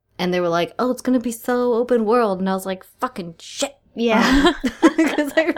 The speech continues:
Speaker 1: really don't want that. But, I mean,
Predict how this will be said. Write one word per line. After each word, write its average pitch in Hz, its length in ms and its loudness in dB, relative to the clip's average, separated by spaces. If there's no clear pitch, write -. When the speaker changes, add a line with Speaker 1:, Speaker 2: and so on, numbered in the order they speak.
Speaker 1:
really 285 300 -2
don't 233 360 0
want 214 240 -4
that. 254 300 -2
But, 277 100 2
I 285 120 4
mean, 269 460 4